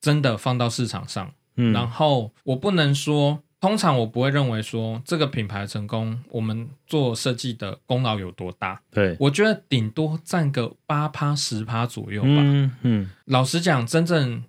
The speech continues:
Speaker 1: 成功的当然还是它的营运，
Speaker 2: 嗯。
Speaker 1: 它的经营，
Speaker 2: 对。
Speaker 1: 它的广告，
Speaker 2: 还有商品。
Speaker 1: 它的商品，
Speaker 2: 嗯。
Speaker 1: 对。但是可以回推确认的是，至少我们这套在市场上是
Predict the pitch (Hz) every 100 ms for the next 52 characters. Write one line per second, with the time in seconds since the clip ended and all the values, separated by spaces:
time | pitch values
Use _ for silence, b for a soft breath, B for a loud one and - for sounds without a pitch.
0 | - 131 120 135 131 110 - 123 110 101
1 | 127 110 107 107 - 95 110 101 - _
2 | _ 107 104 92 95 - 123 110 - 107
3 | 107 - 104 110 120 123 104 95 87 -
4 | 98 - 107 - 113 110 101 120 101 104
5 | 101 110 101 90 87 - 104 - B B
6 | B B B - 202 175 202 135 123 -
7 | 175 185 117 107 - 120 131 - 151 143
8 | 147 160 - - 147 135 117 101 - 120
9 | 101 _ - 202 156 113 107 101 95 123
10 | 113 - 98 127 131 123 127 110 92 -
11 | 101 92 _ - 127